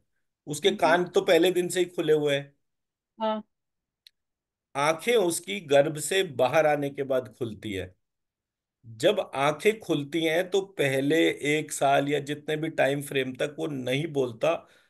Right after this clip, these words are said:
Speaker 1: तब तक वो सिर्फ आंखों से ऑब्जर्व करता है।
Speaker 2: हम्म।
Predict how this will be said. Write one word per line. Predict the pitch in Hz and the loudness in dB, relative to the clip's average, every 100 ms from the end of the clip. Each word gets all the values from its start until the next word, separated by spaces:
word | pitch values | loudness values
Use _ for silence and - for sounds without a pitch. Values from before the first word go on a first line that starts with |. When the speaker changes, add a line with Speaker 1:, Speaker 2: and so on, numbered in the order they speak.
| _ 165 | _ 0
Speaker 1:
तब | 165 226 | 2 2
तक | |
वो | 214 220 | 4 4
सिर्फ | 214 240 220 208 - | 4 2 0 -4 -2
आंखों | 151 151 185 | -2 0 0
से | 170 214 | 2 2
ऑब्जर्व | - 156 135 175 170 | 4 2 4 6 6
करता | 143 123 104 98 | 4 -4 -4 -6
है। | 90 - _ _ _ _ _ _ _ _ 233 | -8 -10 _ _ _ _ _ _ _ _ -14
Speaker 2:
हम्म। | 196 185 214 | -10 -8 -10